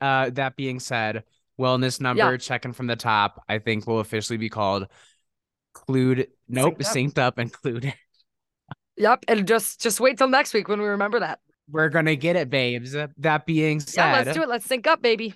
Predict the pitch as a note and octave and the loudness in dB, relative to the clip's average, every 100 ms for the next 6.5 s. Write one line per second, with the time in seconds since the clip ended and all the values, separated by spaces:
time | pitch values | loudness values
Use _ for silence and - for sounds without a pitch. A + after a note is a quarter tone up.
0 | _ _ - C4 D4 C4 A3+ _ C3 E3 | _ _ -10 -4 -4 -4 -8 _ -8 -2
1 | F3+ D3 C#3+ D#3 E3 D3+ B2 A#2 A#2+ C3 | 0 2 2 4 4 2 0 -2 -2 -2
2 | C3+ C#3 C#3+ C3+ C3+ C#3 C#3 D3 C#3+ - | -2 -4 -6 -6 -6 -4 -4 -2 -4 -2
3 | D3+ D3 C#3+ D3 D3+ C#3+ C#3 - C3 B2+ | -4 0 0 0 -2 -6 -10 -6 -2 0
4 | A#2 A2+ A#2 A#2 A2+ G#2+ G2+ A2+ C3+ A#2 | -2 -2 -2 -2 -4 -4 -4 -6 -4 0
5 | D3 C#3 B2+ A#2+ A2+ A2 G#2+ G2+ F#2+ F2+ | 0 0 -2 -2 -4 -4 -2 -2 -2 -2
6 | F2 - E4 C4+ C#4+ | -6 -8 -4 -2 -4